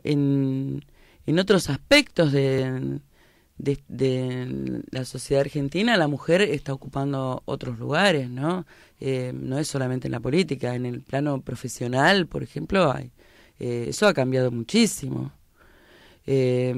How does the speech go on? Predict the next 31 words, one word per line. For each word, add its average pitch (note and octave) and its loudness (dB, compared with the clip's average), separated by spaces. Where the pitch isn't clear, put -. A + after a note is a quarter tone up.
el D3 4
otro E3+ 8
día G3+ 10
le F#3+ 6
contaba E3+ 6
a F3+ 6
mi F#3+ 6
hija F3+ 0
que C#3+ 0
nosotros D3+ -2
antes D#3+ 2
decíamos, D3+ 0
bueno, C#3 -2
que C3 -8
el C3+ -4
movimiento C3+ 0
peronista, D3+ 4
que B2+ -4
tenía C#3 -2
cuatro C#3+ 6
ramas, C#3 4
entonces D3+ -4
era, A2 2
eh, B2 6
la D3+ 4
cuarta C4+ 6
rama C4 8
que A3 4
era F#3+ 8
la F3 6
juventud, B2+ 2